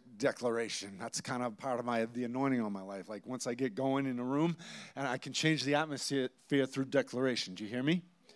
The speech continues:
I can do it. It's the Lord through me, but I can do it, right? Here's the deal.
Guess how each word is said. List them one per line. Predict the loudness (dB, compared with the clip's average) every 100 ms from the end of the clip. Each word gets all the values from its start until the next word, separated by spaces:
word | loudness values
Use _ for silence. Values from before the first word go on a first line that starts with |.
| -20 -20 _ _
I | -10
can | -8 2
do | 4 4
it. | 0 _ _ _ _ _ _ _ _ _ _ _ _ _
It's | -8 -4
the | 4
Lord | 6 6
through | 0 -6
me, | -4
but | -2
I | 0
can | -2 -4
do | -4 -4
it, | -10 _ _ _ _ _ _ _ _
right? | -4 -4 -4 _ _ _ _ -20 _ -2
Here's | 4 6 6
the | 4
deal. | 6 4